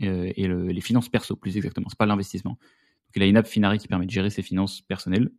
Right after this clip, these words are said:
que, bah, du coup j'ai commencé à utiliser <laughs> après l'échange avec lui, parce qu'il l'a très bien vendu.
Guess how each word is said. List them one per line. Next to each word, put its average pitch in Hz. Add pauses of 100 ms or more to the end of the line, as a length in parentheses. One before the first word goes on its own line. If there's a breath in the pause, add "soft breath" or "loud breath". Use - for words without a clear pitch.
(380)
que, 95
bah, 95
du 117
coup -
j'ai 95
commencé 95
à 92
utiliser 95
<laughs> -
après -
l'échange 101
avec 95
lui, 127
parce 143
qu'il 95
l'a 90
très -
bien 98
vendu. 107